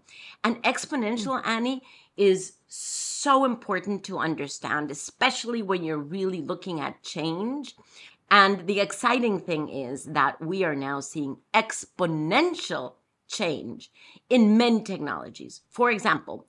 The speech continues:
Speaker 1: in wind, uh, wind energy. So that's the electricity that is produced by,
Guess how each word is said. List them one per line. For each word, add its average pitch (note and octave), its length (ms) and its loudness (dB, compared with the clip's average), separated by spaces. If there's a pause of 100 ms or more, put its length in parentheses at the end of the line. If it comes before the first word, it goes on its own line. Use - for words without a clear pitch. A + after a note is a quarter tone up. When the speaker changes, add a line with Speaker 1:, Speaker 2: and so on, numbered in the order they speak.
Speaker 1:
in D#3+ 480 -4
wind, A3 460 2 (480)
uh, D#3 460 6 (280)
wind F#3 440 2 (100)
energy. C#3 480 -2
So C#3+ 160 -8
that's C#3 340 -4
the B2+ 360 -6 (100)
electricity D3+ 680 -4
that A#2+ 140 -8
is C3 140 -6
produced A#2 720 -8
by, A#2 480 -4